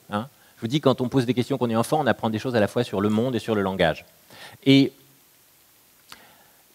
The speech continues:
et alors, les limites du pourquoi, ça c'est quelque chose qui m'intéresse beaucoup, j'en parlerai un petit peu.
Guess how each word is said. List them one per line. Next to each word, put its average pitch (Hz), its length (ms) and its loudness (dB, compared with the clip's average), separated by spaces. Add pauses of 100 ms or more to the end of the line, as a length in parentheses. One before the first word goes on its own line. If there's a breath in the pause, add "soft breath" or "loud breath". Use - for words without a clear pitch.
(120)
et 156 120 6
alors, 190 160 8
les 180 120 6
limites 202 280 2
du 175 100 0
pourquoi, 170 460 4
ça 165 100 -6
c'est 131 100 -4
quelque 120 140 -10
chose 143 140 -6
qui 143 80 -4
m'intéresse 123 380 2
beaucoup, 135 260 0
j'en 135 100 0
parlerai 117 340 4
un 117 100 2
petit 117 180 -6
peu. 160 240 4